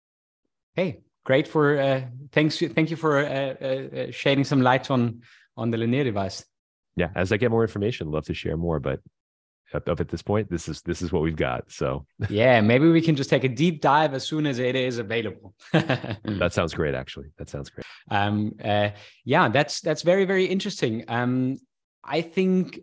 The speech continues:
Speaker 1: it's also very promising. And I think it's a big sign to the tinnitus community that,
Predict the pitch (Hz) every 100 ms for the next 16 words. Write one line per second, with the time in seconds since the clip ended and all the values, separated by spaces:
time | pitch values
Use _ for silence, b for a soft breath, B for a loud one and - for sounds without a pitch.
0 | - 151 131 - 160 165 147 135 - 143
1 | 139 165 190 185 131 131 131 151 143 127
2 | 113 156 - 139 139 139 143 131 135 135
3 | 127 - 123 127 131 - 127 120 120 B
4 | B B 117 113 -